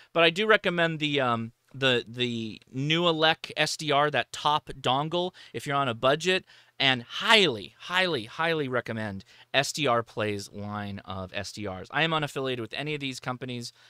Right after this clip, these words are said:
I will mention, though, the links in the description to any of them is an Amazon affiliate link. If you find this helpful and you want to give back a little bit, use my link. It does help out the channel.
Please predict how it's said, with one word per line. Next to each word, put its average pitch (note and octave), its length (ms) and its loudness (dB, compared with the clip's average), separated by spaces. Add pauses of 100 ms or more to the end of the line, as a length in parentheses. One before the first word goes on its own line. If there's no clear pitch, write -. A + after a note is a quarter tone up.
(140)
I A2+ 100 -2
will D3+ 160 6
mention, C#3 340 2
though, A#2+ 120 2
the A#2 100 -2
links C3 260 -4
in C#3 80 -4
the B2+ 40 -6
description B2 540 -6
to G3 380 -6
any F3+ 240 -4
of F3+ 120 -4
them F3+ 300 -2 (300)
is A#2 180 -4
an A#2+ 80 -4
Amazon B2 400 -2
affiliate E3 400 -4
link. D#3+ 320 -6 (260)
If A2+ 220 -6
you A2+ 100 -6
find A2+ 320 -2
this A2 220 -2
helpful D#3 500 0
and G#2+ 140 -6
you G#2 120 -8
want G#2+ 220 -10
to A2+ 80 -14
give A2 280 -8
back D3 260 4
a D3+ 60 -4
little D#3 200 -2
bit, D#3 240 0 (280)
use G#3+ 180 -6
my G3+ 120 2
link. E3+ 400 0 (200)
It C#3 140 -8
does D3 180 0
help C#3+ 180 -2
out C3+ 120 -2
the B2 80 -6
channel. C3 400 -4